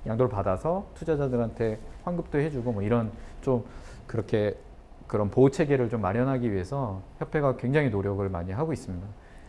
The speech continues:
그래서 제가 이 피투피 금융업하고 이제 협회를 소개드리-, 소개해드린 이유는 이렇게 좋은 핀테크 기업 중에 하나고,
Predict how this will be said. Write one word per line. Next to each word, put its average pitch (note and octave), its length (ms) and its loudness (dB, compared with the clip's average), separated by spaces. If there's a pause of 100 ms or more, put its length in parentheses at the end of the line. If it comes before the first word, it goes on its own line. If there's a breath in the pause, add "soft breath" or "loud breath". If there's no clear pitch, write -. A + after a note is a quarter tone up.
그래서 C3+ 260 4 (560 loud breath)
제가 D#3 240 10
이 C3+ 260 4 (260)
피투피 A#3 280 0
금융업하고 F3 960 6
이제 A#2+ 160 4
협회를 G3+ 360 6
소개드리-, G#3+ 680 2
소개해드린 A3+ 680 4
이유는 G#2 480 0 (960 loud breath)
이렇게 G#3 320 12
좋은 D3 480 2
핀테크 E3 720 0 (680)
기업 C#3+ 260 6
중에 C3 420 2 (360)
하나고, E3+ 460 2